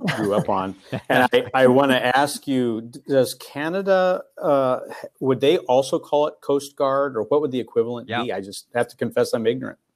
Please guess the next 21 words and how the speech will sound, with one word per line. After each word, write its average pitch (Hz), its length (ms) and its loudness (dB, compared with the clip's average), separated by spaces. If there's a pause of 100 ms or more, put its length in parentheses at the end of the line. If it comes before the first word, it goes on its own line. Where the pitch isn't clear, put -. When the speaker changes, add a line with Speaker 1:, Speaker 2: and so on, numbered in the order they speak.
(320)
Speaker 2:
It's, 117 240 -10
it's 120 220 -12
the 113 100 -8
Coast 139 340 -6
Guard 113 280 -2
or 104 100 -4
whatever 107 360 -6
the 87 120 -12
French 98 340 -10
equivalent 85 560 -12
is 80 240 -16
when 80 160 -20
we're 78 120 -20
in 76 40 -20
Quebec. - 200 -20
Speaker 1:
Ah, 120 420 0 (360)
okay. 110 520 2 (100)
Got 117 240 0
it. - 160 -6 (140)
Well, - 80 -18
thanks. 143 320 -8